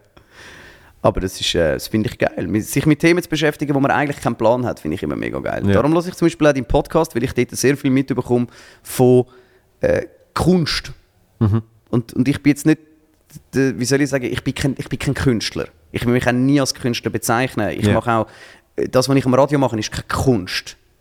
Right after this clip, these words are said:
Speaker 1: Das ist Unterhaltung.
Speaker 2: Mhm.
Speaker 1: Also mir würde es nie in den Sinn kommen, zu sagen, ich sei ein Künstler.
Speaker 2: Ja.
Speaker 1: Oder ich habe ein Programm. Sondern nein, ich mache Radio, ich mache Unterhaltung. Und ich hoffe,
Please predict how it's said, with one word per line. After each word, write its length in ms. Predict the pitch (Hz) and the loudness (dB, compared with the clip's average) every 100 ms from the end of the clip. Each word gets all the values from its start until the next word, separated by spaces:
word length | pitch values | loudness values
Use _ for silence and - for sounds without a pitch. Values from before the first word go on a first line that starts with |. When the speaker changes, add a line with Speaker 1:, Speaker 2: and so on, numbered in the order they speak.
| _ | _
Speaker 1:
Das 100 | - | -6
ist 80 | - | -2
Unterhaltung. 720 | 107 95 - 95 113 - - - | -4 -4 -2 0 0 0 -6 0
Speaker 2:
Mhm. 260 | 107 120 123 _ _ | 2 0 -4 _ _
Speaker 1:
Also 160 | 104 123 | 0 2
mir 100 | 127 | 4
würde 100 | 135 | 2
es 80 | - | 4
nie 240 | 143 151 | 4 4
in 160 | 170 135 | 2 0
den 40 | |
Sinn 240 | 120 147 160 | 2 2 2
kommen, 160 | 147 123 | -2 -2
zu 60 | |
sagen, 340 | 123 127 - 135 | 0 2 2 -2
ich 140 | 113 | -4
sei 200 | 110 117 - | -4 -4 -4
ein 160 | 107 | -6
Künstler. 640 | - - 123 123 - - - - | -6 0 0 0 -4 -4 -6 -6
Speaker 2:
Ja. 160 | - 92 - _ _ _ _ _ _ - | -2 -2 -2 _ _ _ _ _ _ -2
Speaker 1:
Oder 180 | 120 123 | 2 2
ich 140 | 117 | 0
habe 100 | 110 | -2
ein 60 | 110 - | -4 -8
Programm. 520 | - 117 110 98 80 - _ _ _ _ _ _ | -2 0 2 0 0 -10 _ _ _ _ _ _
Sondern 240 | - 101 | 0 0
nein, 80 | 107 | 0
ich 160 | - 104 | -4 -4
mache 200 | 101 - | -4 0
Radio, 360 | 101 107 107 107 | 2 2 2 -2
ich 120 | - | -2
mache 220 | 98 90 - - | -6 -6 -6 -4
Unterhaltung. 680 | 95 92 92 104 104 - - - _ _ _ _ - | -4 -4 0 0 0 -10 -16 -20 _ _ _ _ -2
Und 120 | 107 | -2
ich 200 | 92 - | -2 0
hoffe, 480 | 123 139 - 131 139 | 2 2 4 4 4